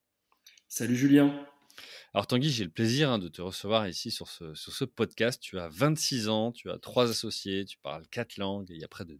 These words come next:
Speaker 2: deux ans, tu t'es lancé le défi de créer avec ton meilleur pote Diego et Elisa, ton as-, ton autre associé, une entreprise de reconditionnement de vélos électriques. Après un an d'activité, les chiffres sont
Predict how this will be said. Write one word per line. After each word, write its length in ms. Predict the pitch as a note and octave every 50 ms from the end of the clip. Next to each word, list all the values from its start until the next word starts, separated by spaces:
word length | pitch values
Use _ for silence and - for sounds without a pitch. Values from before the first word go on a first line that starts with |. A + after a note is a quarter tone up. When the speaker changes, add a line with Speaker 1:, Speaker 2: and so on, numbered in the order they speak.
| _ -
Speaker 2:
deux 240 | A#2 A2+ G#2 F2+ F#2+
ans, 100 | G2 G2+
tu 160 | - - E2
t'es 140 | - D#2+ D#2
lancé 260 | E2 E2+ - - G#2+
le 140 | F#2+ D#2+ D2+
défi 320 | E2 F2 E2 - - A2
de 80 | F#2 D#2+
créer 260 | - - - - G#2
avec 160 | G2+ F#2 -
ton 140 | - F2 E2
meilleur 260 | F2 G2 G#2+ G#2 G2+ - _
pote 220 | - A2 G2+ - - - - - - - - _ _ -
Diego 480 | - A#2 - D3 D3 A#2+ A#2+ C#3+ - _ _ _ -
et 160 | F2 F2+ -
Elisa, 460 | - G#2 G#2 G2 F#2 E2 D#2+ F2+ G2 A2
ton 180 | - - E2
as-, 180 | D#2+ D#2+ - - -
ton 160 | - F2+ F#2
autre 160 | G#2+ - -
associé, 480 | F2+ - - E2+ - - - A2 A#2+ - - - - - - - - _
une 120 | - G2 G#2+
entreprise 480 | A#2+ - - C#3+ - - F3 F3+ D#3+
de 80 | A#2+ G2
reconditionnement 640 | F#2 A2 B2 - D3 B2+ A2 - - A2+ A2+ C3+ D3+
de 100 | A#2+ F#2
vélos 260 | D#2+ E2+ A#2 C#3 D3
électriques. 520 | B2 G#2+ E2 - - - D3+ F#3 - - - - - - - - - _
Après 280 | _ G2+ F#2+ - - B2
un 140 | A#2+ C3+ C#3+
an 80 | D#3
d'activité, 680 | C#3+ C3 A#2+ - - - A2+ G#2+ G#2+ G#2 - D3+ E3+ G#3+
les 100 | G3 C3
chiffres 320 | G#2+ - - C3 B2+ - -
sont 360 | - - - F#2+ F2+ F2 D#2+